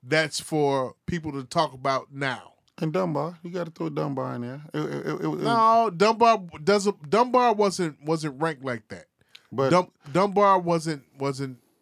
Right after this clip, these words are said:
Speaker 1: up there with the Kings and the Simeons.
Speaker 2: As far as basketball goes, but when you look back at life now and, and see the production of the men that came from those programs
Speaker 1: Uh-huh.
Speaker 2: and where they are in life now,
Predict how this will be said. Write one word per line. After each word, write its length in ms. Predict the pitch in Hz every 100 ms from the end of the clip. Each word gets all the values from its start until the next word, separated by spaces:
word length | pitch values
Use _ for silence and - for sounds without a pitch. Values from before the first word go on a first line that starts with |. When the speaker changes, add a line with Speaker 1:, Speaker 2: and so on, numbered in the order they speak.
| _ _ _ 160
Speaker 1:
up 180 | 156
there 140 | 170 143
with 160 | 139
the 80 | 135
Kings 440 | - 165 151 139 131
and 100 | 127
the 40 |
Simeons. 680 | - 156 131 117 95 _ -
Speaker 2:
As 140 | 117 -
far 220 | 147 139
as 100 | 117
basketball 580 | 107 143 - 131 127 120
goes, 300 | 107 113 104
but 140 | 107
when 160 | 104 117
you 100 | 139
look 220 | 139 117
back 220 | 120 120
at 120 | 123 107
life 460 | 110 131 135 -
now 340 | 127 135 139 139 - - _ -
and, 140 | 117
and 320 | 113 - 107 -
see 200 | - 131
the 80 |
production 560 | 113 113 104 131 - 123
of 160 | 120 104
the 80 |
men 420 | 107 120 139 139 139 _ -
that 140 | 113
came 180 | - 131
from 180 | - 123
those 400 | 127 123 113 - _ _
programs 720 | 147 143 135 143 139 143 - _ 123
Speaker 1:
Uh-huh. 260 | 131 147
Speaker 2:
and 100 | 117
where 140 | 123 127
they 100 | 131
are 180 | 139 135
in 80 |
life 200 | 135 135 131
now, 320 | 139 139